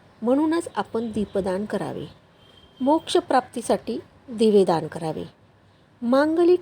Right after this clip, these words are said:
कार्याच्या यशासाठी दीपदान करावे. धनसमृद्धी कायम राहो म्हणूनच दीपदान करावे. दिवा लावल्याने सर्व यज्ञ, तीर्थयात्रा, दान यांचे फळ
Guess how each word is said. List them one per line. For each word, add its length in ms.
कार्याच्या 540
यशासाठी 600
दीपदान 680
करावे. 400
धनसमृद्धी 720
कायम 320
राहो 260
म्हणूनच 420
दीपदान 680
करावे. 440
दिवा 340
लावल्याने 580
सर्व 260
यज्ञ, 460
तीर्थयात्रा, 680
दान 400
यांचे 400
फळ 320